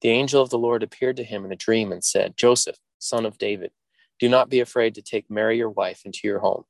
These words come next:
for it is through the Holy Spirit that this child has been conceived in her.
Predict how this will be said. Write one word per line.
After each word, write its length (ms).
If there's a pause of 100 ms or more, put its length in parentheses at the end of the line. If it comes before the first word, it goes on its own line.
(540)
for 160
it 140
is 120
through 180
the 80
Holy 260
Spirit 380
that 160
this 160
child 380
has 200
been 160
conceived 560
in 120
her. 220